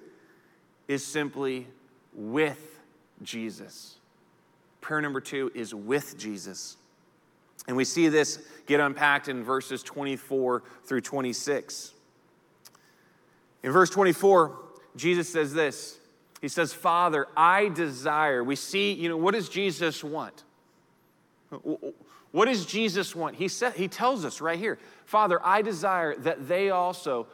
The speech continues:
whom you have given me, may be with me where I am." Not only is Jesus praying that we would be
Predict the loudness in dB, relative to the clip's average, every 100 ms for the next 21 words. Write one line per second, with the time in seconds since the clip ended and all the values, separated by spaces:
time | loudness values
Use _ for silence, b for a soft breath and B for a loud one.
0 | B 0 2 2 2 2 2 -2 -6 -4
1 | -2 0 0 -4 -6 -8 -10 -14 b b
2 | b -2 0 2 0 -2 -2 0 2 0
3 | -2 -8 -20 -20 -18 -14 -12 -6 0 0
4 | -2 -10 -10 -8 -8 -14 -20 _ _ _
5 | _ _ _ _ _ _ -8 -4 -2 -2
6 | -2 -4 -8 -10 B B 4 4 4 2
7 | 0 2 2 2 -2 -6 -6 -4 -6 -10
8 | -10 -6 -4 -4 -6 -4 -2 -2 -2 -2
9 | 0 -2 -4 -4 -4